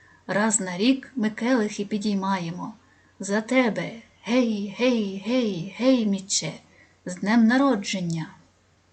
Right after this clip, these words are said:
На довершення оператор зі знімальної групи Плутарха,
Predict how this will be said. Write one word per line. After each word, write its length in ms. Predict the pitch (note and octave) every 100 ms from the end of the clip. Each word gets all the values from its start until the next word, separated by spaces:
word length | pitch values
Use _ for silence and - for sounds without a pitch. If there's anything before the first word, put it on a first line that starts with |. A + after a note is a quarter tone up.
| _ _ _ _ _ _
На 160 | G#3+ F#3+
довершення 720 | F3 E3+ G#3+ - F#3+ D#3+ D3+ - _ _
оператор 580 | G3 F#3+ F#3+ G#3+ G3+ F3+
зі 120 | F#3+
знімальної 640 | F#3 G3+ G3+ F#3+ F#3+ F#3 F3
групи 280 | G3 G3 F3
Плутарха, 640 | E3 E3+ E3+ G#3 - F3